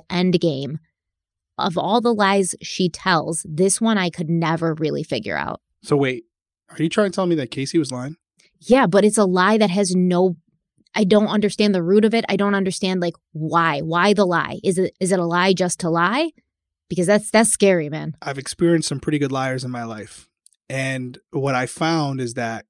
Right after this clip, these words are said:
Speaker 2: usually part of the reason they're so good at lying is a couple things. One, they truly believe it. They convince themselves of it.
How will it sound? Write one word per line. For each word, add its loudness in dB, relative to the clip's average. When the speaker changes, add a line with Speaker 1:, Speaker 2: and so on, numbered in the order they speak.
Speaker 2:
usually 0
part -2
of 0
the 2
reason -2
they're -6
so -2
good -2
at -4
lying -4
is -8
a -8
couple -4
things. -12
One, -4
they -4
truly -4
believe -4
it. -10
They -6
convince -6
themselves -8
of -14
it. -10